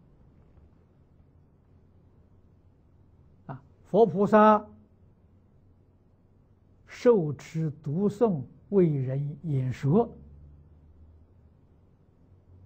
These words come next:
不是定法。啊，这个是讲原理原则，要看众生的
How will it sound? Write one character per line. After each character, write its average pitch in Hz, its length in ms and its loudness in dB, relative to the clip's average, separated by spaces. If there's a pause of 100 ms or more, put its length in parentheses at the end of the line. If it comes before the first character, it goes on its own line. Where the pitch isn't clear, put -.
(1700)
不 - 100 -4
是 - 160 -10
定 139 400 -8
法。 - 420 -20 (2000)
啊， - 200 -20 (240)
这 185 140 0
个 151 80 -4
是 143 180 -6
讲 135 400 -8 (220)
原 143 440 0
理 131 400 -4 (140)
原 127 180 -10
则， - 140 -20 (2500)
要 143 280 -2
看 123 340 -10
众 123 220 -8
生 123 260 -12
的 123 80 -14